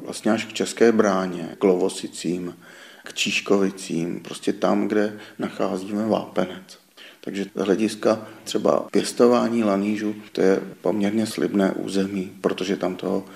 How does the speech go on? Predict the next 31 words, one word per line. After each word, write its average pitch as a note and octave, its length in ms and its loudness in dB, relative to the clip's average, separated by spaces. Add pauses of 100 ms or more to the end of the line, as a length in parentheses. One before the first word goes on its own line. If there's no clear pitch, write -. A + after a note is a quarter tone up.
(180)
vápence F#2 680 -2 (160)
a F#2+ 80 -2
vápníku F#2 840 2
je F#2+ 360 2
velký - 400 -2
jaksi - 400 -4
nadbytek, F#2+ 640 0
bychom - 400 -6
až F2 100 -4
řekli. G2+ 540 -4 (320)
Třeba - 320 -4
v - 120 -14
okolí - 380 -2
Lovosic F#2+ 600 0
se F#2 280 0
těží G#2 320 4
vápenec, F#2 640 0
že? - 100 -18 (240)
Takže G2+ 360 -4 (520)
to G#2+ 100 0
je A#2 100 8
další G#2 340 2
podmínka. G#2 520 0 (140)
Ten G#2+ 180 0
vápník G2+ 460 2
je A2 60 4
nezbytnost. - 800 -4 (640)
No A2+ 120 2
a A#2+ 40 2
pak A#2+ 220 2
samozřejmě A#2 920 2